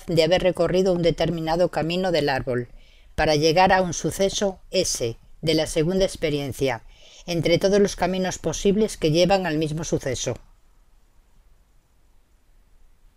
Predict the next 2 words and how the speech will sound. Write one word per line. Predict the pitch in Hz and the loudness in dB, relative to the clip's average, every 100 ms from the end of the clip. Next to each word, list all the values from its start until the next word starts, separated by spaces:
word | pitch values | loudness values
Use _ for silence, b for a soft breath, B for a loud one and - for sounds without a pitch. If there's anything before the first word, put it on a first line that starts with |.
| _ _ _ - - _ _ _ _ _ _ b - | _ _ _ -20 -20 _ _ _ _ _ _ b -2
Ejercicio | 190 196 175 226 208 220 | 0 2 2 0 4 4
resuelto. | 190 156 135 123 127 | 4 2 0 -2 -2